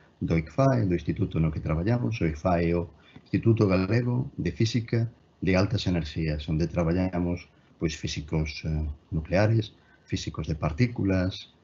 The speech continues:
astrofísicos, físicos de astropartículas, de disciplinas varias que, que, bueno, que se confunden, que se, que se funden, ¿no? Que sería, eh, o estudio das partículas, dos componentes microscópicos da materia, eh, de como se pode entender,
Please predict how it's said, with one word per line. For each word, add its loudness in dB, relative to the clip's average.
astrofísicos, -2
físicos -2
de 0
astropartículas, -2
de 0
disciplinas 2
varias 2
que, 0
que, -4
bueno, -2
que -8
se -4
confunden, 0
que -10
se, -4
que -4
se -4
funden, 4
¿no? 0
Que -18
sería, 0
eh, -2
o 0
estudio 0
das -6
partículas, -2
dos -4
componentes -2
microscópicos -2
da 2
materia, 2
eh, 2
de -2
como 0
se -4
pode -4
entender, 0